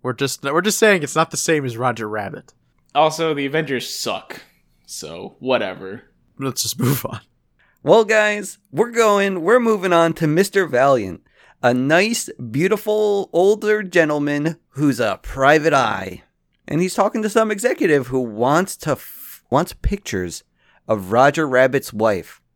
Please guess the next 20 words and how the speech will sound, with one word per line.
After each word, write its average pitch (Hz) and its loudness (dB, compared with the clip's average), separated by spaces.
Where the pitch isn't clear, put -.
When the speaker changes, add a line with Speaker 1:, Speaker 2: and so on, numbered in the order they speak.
Speaker 3:
'Cause - -4
apparently 175 2
she's 180 -6
the 175 -6
cause 185 0
of 147 -2
some 165 0
trouble, 143 2
because 95 -8
Roger, 170 2
he, - -18
he - -6
lost 392 -2
his 135 -2
mojo, 123 0
guys. 92 -6
He 196 -4
can't 202 -4
see 180 -4
stars, 151 2